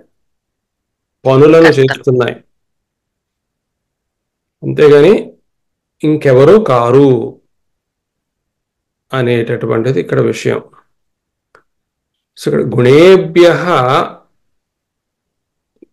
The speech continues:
Speaker 1: ఆ, గుణ-, గుణాన్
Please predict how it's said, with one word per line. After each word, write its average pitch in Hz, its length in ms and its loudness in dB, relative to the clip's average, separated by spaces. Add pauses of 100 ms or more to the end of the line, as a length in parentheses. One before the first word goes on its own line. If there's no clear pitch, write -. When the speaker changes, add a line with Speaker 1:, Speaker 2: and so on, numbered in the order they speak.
(300)
Speaker 1:
ఆ, 123 180 -2
గుణ-, 127 760 -2 (640)
గుణాన్ 156 920 2